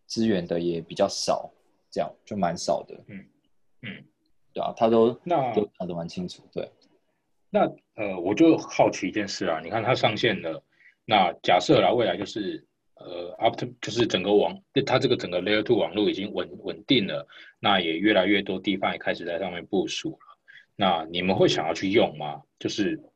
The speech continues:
Speaker 2: 部署在，呃，Optimism 上面的 Uniswap。
Speaker 1: 嗯，目前来讲好像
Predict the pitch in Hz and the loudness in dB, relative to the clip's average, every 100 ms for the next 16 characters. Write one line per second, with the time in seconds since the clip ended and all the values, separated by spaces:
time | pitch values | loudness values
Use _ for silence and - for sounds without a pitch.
0 | _ 95 - 82 - 95 82 - _ _ | _ 0 2 0 4 4 4 0 _ _
1 | _ _ 90 78 76 73 73 - _ _ | _ _ -2 -2 -2 -10 -20 -20 _ _
2 | - 104 - 92 82 78 - 90 87 78 | 0 0 0 -4 -4 -4 -2 0 -2 -4
3 | 80 82 78 80 73 - _ _ _ _ | -4 -4 0 0 0 -4 _ _ _ _
4 | _ _ _ - 123 104 95 95 _ _ | _ _ _ -8 -4 -4 -4 -10 _ _
5 | _ _ _ _ _ - 202 156 147 113 | _ _ _ _ _ 0 2 4 4 4
6 | 117 120 123 104 95 95 92 147 127 117 | 6 6 4 2 2 -2 2 2 2 -2